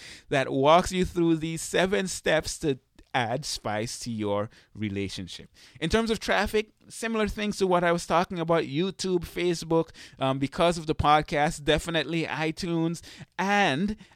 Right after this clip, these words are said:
I would move offline with this one. I would probably try to do some offline seminars, and at those seminars, um,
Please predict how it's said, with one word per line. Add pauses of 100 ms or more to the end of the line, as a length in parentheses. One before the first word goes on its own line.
(100)
I
would
move
offline
with
this
one.
I
would
probably
try
to
do
some
offline
seminars, (300)
and (100)
at
those
seminars, (240)
um,